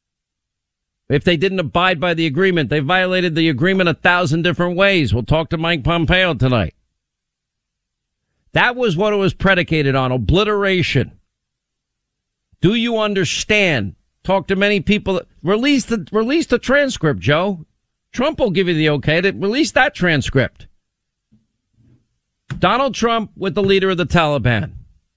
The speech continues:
Release it. I'd love to see it. 'Cause this, 'cause people that I know were on the call that told me exactly what happened. There was no ambiguity.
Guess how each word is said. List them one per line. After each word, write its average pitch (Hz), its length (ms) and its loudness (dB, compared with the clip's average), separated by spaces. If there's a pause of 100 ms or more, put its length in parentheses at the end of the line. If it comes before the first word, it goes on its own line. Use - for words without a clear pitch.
(640)
Release 233 400 0
it. 123 100 0
I'd 165 220 0
love 226 240 0
to 247 120 0
see 240 300 0
it. - 140 -4 (1200)
'Cause 151 200 2
this, 156 240 -2 (120)
'cause 156 260 0
people 220 360 0
that 170 140 0
I 147 100 0
know 196 260 0
were 208 140 -2
on 165 200 -2
the 147 120 -4
call 214 400 -2
that 156 240 -4 (600)
told 196 220 0
me 180 120 0
exactly 170 580 0
what 196 160 0
happened. 226 500 0 (500)
There 214 180 0
was 180 280 -2
no 262 300 2
ambiguity. 247 840 0